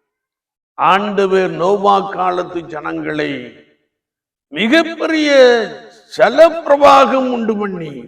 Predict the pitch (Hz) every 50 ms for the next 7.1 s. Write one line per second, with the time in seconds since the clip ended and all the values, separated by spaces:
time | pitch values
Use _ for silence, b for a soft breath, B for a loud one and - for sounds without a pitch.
0 | - _ _ - 190 214 247 247 240 247 226 233 226 226 214 202 202 185 185 180
1 | 175 170 160 160 160 151 151 151 143 135 120 107 104 _ _ _ _ _ _ _
2 | _ _ _ _ _ _ _ _ - 175 214 240 240 247 214 - - - - 151
3 | 147 147 135 127 120 117 117 117 - - - _ _ _ _ _ _ _ _ _
4 | _ _ _ _ _ _ _ _ _ _ - 127 143 175 214 240 247 240 233 226
5 | 214 208 208 196 190 196 202 208 214 208 196 185 180 175 170 170 151 170 175 185
6 | 190 196 196 190 175 180 180 - 165 151 147 143 143 143 143 147 143 127 117 -
7 | -